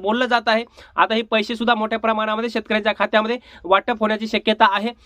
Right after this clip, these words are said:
परंतु स्पष्टीकरण कुठलं सरकारने याच्यावरती दिलं, आता सरकार सांगत नाही, एक, हे सगळे पैसे आम्ही एकोणतीस हजारला एकोणतीस हजार कोटी रुपये शेतकऱ्यांच्या खात्यामध्ये वाटप करू. आणि न्यूजमध्ये असं व्हायरल चालू आहे की जे एकोणतीस हजार कोटी रुपये शेत-, शेतकऱ्यांना जे केंद्र सरकारने मंजूर केले,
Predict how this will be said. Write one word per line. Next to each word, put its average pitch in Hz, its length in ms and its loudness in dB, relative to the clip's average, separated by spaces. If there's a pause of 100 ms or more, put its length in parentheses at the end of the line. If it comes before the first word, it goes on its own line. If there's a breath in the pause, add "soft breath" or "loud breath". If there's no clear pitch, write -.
(140 soft breath)
परंतु 220 240 0
स्पष्टीकरण 247 580 0
कुठलं 240 280 0
सरकारने 233 420 0
याच्यावरती 220 340 0
दिलं, 220 180 0
आता 202 160 -2
सरकार 214 340 0
सांगत 240 340 -2
नाही, 233 140 0 (260 loud breath)
एक, 202 260 -2
हे 208 160 -2
सगळे 226 240 2
पैसे 226 260 -2
आम्ही 220 260 -2
एकोणतीस 220 460 -2
हजारला 220 360 2
एकोणतीस 214 420 -4
हजार 214 140 0
कोटी 214 240 -4
रुपये 214 200 0 (280 loud breath)
शेतकऱ्यांच्या 214 440 2
खात्यामध्ये 214 360 0
वाटप 208 320 -2
करू. 208 200 0 (260 loud breath)
आणि 220 440 2 (140)
न्यूजमध्ये 220 560 0
असं 214 200 -2
व्हायरल 220 260 0
चालू 220 200 2
आहे 220 80 -6
की 214 60 -14
जे 214 100 0
एकोणतीस 220 500 0
हजार 220 160 0
कोटी 214 260 0
रुपये 220 220 0
शेत-, 208 400 -6
शेतकऱ्यांना 214 380 -2
जे 214 120 -2
केंद्र 220 280 -2
सरकारने 214 380 2
मंजूर 214 260 -2
केले, 233 220 2